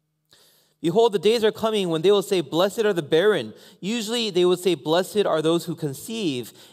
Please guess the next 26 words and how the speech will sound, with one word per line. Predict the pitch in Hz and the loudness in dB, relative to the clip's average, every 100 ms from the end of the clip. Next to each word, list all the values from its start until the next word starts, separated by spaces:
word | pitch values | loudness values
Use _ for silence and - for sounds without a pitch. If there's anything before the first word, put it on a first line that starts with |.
| - | -6
and | 156 156 147 | -4 -4 -8
cursed | - - 247 - 220 | -8 -2 -2 0 -2
are | 160 | 0
those | 160 160 147 | 0 0 -2
who | 160 151 | -4 0
are | 123 135 | 0 0
barren," | 117 147 156 123 | 0 -2 -2 -6
because | 120 131 | -8 -6
that | 123 | -4
was | 139 | -6
such | 147 147 | -6 -6
a | 139 110 - - _ 123 | -6 -6 -10 -20 _ -8
big | 120 170 165 - | 0 2 0 -4
covenant | 175 - 175 185 175 175 - _ _ | -8 -4 -4 -2 -4 -6 -14 _ _
curse | - - 196 160 | -18 -4 -2 -2
that | - | -4
we | 123 127 | -8 -8
saw | 135 120 | -4 -4
back | 120 117 | -4 -8
in | |
those | 120 110 | -8 -8
times. | - 135 110 104 - _ - | -8 -8 -8 -14 -20 _ -6
It | - | -4
was | 135 | 0
a | 147 | 0
pro-, | 139 - 170 | -2 -6 -8